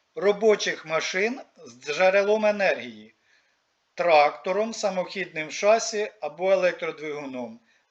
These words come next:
для виконання технологічної операції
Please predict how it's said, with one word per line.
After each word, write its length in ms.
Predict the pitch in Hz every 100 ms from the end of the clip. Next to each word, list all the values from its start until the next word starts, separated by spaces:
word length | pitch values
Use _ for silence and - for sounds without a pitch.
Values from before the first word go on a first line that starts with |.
| 139
для 240 | 175 208 226
виконання 840 | 214 214 226 220 214 185 170 143
технологічної 1080 | 131 160 - 170 170 165 180 - 151 139 135
операції 1000 | - 147 - 143 180 214 208 - 214 240